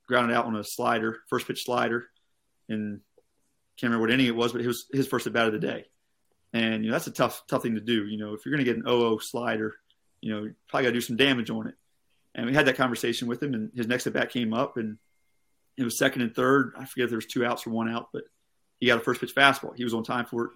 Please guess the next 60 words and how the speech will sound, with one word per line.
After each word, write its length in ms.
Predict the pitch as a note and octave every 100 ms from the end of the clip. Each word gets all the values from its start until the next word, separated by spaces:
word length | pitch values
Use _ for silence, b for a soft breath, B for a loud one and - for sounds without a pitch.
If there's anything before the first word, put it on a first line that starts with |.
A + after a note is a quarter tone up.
| -
drove 200 | - B2
it 60 | A2+
to 80 | A#2
right 180 | A2+
side. 300 | A2+ B2 A#2+
I 120 | - A#2
think 100 | A2+
we 60 |
scored 220 | A2+ A#2+
one 100 | A2+
or 60 | A2
two 160 | - A2+
runs. 380 | A2+ G#2+ - - _ _ _ -
You 80 |
know, 80 | A#2+
so 100 | A#2
just 160 | C3+ C3
understanding 460 | D3 D3 D#3 C#3
different 220 | B2 C#3 C3
situations 440 | C#3 B2 A#2+ A2+
there 220 | B2+ C#3+
where, 240 | A2+ A2 - _ _ _
you 80 | -
know, 220 | A2 G#2+ - _ _
the 120 | A#2+
oh 200 | B2+ D3
oh 40 | D3+
slider 340 | D3 C#3 D3
with 100 | B2+
nobody 280 | C3+ C3+ C3
on, 280 | C3+ C#3+ C3
probably 240 | C3+ C3+
not 160 | B2 A#2+
one 160 | A#2+ A#2
you 60 |
wanna 140 | A2 A2+
hit. 100 | A#2+
And 80 |
if 100 | A2+
you 80 | A#2
do, 320 | C3 C#3+ A2+ - _ _
then 140 | A#2+ A2+
you 80 | B2+
gotta 140 | A#2
really 140 | A#2
do 60 | A2
some 160 | - G#2+
damage 280 | A#2+ A2
on 140 | A#2 A2+
it. 60 |
You 60 | A#2
gotta 120 | A2+
really 140 | A2 G#2
slug 240 | - A2
that 160 | A2 -
thing. 180 | - - _ _ _ _
Whereas 360 | - A#2 A2 -
second 260 | C3+ C3+
and 100 | A#2+
third, 320 | C3 B2+ C3+